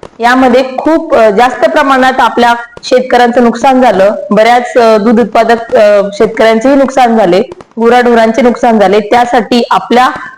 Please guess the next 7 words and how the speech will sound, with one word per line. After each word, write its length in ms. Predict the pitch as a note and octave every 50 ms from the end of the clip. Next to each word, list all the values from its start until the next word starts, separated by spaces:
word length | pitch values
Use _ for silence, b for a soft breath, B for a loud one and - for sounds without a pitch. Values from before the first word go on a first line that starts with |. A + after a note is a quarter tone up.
| - - -
सरकारने 480 | B3 A#3+ G#3+ - A#3+ A#3+ A#3 B3 A#3+
म्हणजेच 380 | A#3 A3+ A3+ A3 C4 C#4+ - -
फडणवीस 380 | C4 B3 A#3 A3+ A3+ B3 A#3+ -
साहेबांनी 420 | C#4 A#3+ A3 G3 G#3 G3+ G#3 A3
तात्काळ 460 | G#3 - G#3+ G3+ G3 - - C#4 D4+
पंचनामे 580 | D4+ - D4 C4+ A#3+ - C4 B3 A#3+ A#3 A#3+ A#3+
केले 360 | A3+ - B3 A3+ G#3+ F#3 -